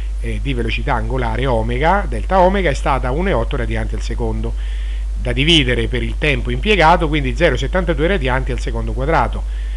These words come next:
Cosa vuol dire? Che ogni secondo che passa il disco acquista una velocità angolare di zero settantadue radianti al secondo.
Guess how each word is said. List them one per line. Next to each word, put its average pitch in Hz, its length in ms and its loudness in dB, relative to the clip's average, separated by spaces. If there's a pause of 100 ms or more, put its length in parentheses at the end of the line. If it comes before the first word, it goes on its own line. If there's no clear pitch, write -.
(160)
Cosa 151 280 0
vuol 143 200 0
dire? 120 300 0
Che 139 140 0
ogni 156 260 2
secondo 143 420 2
che 120 140 -2
passa 147 640 0 (360)
il 131 460 0
disco 139 380 -2
acquista 147 540 -2
una 135 180 -2
velocità 120 360 -2
angolare 135 500 0
di 131 160 -2
zero 165 220 2
settantadue 151 500 -2
radianti 123 340 -2
al 117 80 -4
secondo. 117 540 -2